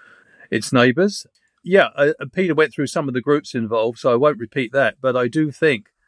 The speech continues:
one of the implications of this crisis, and perhaps why we're seeing the opportunity for strongmen leaderships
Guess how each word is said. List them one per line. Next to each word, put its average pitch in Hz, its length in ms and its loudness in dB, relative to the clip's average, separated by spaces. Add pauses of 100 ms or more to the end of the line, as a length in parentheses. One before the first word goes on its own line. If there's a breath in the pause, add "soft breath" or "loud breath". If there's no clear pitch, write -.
(460)
one 160 220 2
of 127 100 0
the 143 80 -4
implications 139 680 -2
of 110 80 -10
this 113 220 -8
crisis, 127 580 -2
and 113 100 -6
perhaps 123 420 -4
why 131 240 4
we're 123 240 -2
seeing 120 580 -2 (480)
the 143 120 4
opportunity 156 1000 0 (420)
for 135 360 2 (260)
strongmen 135 720 0 (120)
leaderships 131 920 -4